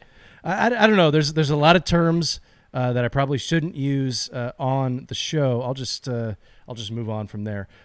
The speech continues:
But, uh, let's get back into our pairings real quick. Uh, we're cherry boxing match next Rocky Mountain Cigar Fest with me fighting Matt as a warm-up in the main event before fighting Robbie. No, uh, it, see, that's,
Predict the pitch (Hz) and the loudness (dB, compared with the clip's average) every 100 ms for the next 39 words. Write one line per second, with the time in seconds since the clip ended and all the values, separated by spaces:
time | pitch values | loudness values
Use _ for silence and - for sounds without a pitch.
0 | _ 139 139 - 139 147 185 - 208 208 | _ 2 2 4 2 4 2 2 2 2
1 | - 196 - 190 190 147 - 160 170 160 | 4 2 2 0 2 2 2 2 2 0
2 | 113 113 156 180 - 147 135 - - _ | -2 -2 0 0 0 2 0 -4 -20 _
3 | _ - 120 117 113 - 113 - 135 120 | _ -10 -4 -4 -4 -6 -8 -4 -4 -2
4 | 117 120 127 117 120 - 131 123 - - | -4 -6 -6 -6 -6 -8 -8 -8 -10 -12
5 | - _ _ _ - 117 117 117 - 113 | -18 _ _ _ -8 -4 -4 -6 -8 -6
6 | 110 107 113 107 - - 113 - 117 131 | -6 -4 -6 -6 -8 -12 -14 -10 -6 -4
7 | 139 139 _ _ _ _ - - - 120 | -6 -8 _ _ _ _ -20 -12 -4 -2
8 | 117 110 107 117 120 120 - 107 113 110 | 0 -2 -2 -2 0 -2 -4 -8 -6 -4
9 | 117 113 107 107 107 107 104 104 92 123 | -4 -4 -6 -8 -8 -6 -8 -12 -12 -10
10 | 107 104 104 117 226 226 - - - 202 | -8 -8 -10 -6 -6 -6 -8 -20 -10 -10
11 | 202 196 - 202 185 214 | -4 -4 0 4 4 4